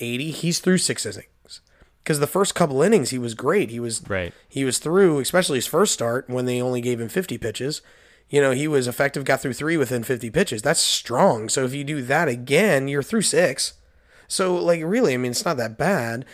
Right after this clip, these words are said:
Speaker 1: I just think, truly, Eflin coming back will be like a, another deal signing because we haven't had him since the All-Star break.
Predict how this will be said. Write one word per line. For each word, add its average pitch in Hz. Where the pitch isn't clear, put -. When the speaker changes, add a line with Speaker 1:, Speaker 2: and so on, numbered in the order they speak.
Speaker 1:
I 156
just 175
think, 147
truly, 143
Eflin 185
coming 180
back 135
will 127
be 131
like 127
a, 117
another 131
deal 131
signing 120
because 127
we 127
haven't 151
had 147
him 135
since 117
the 113
All-Star 120
break. 85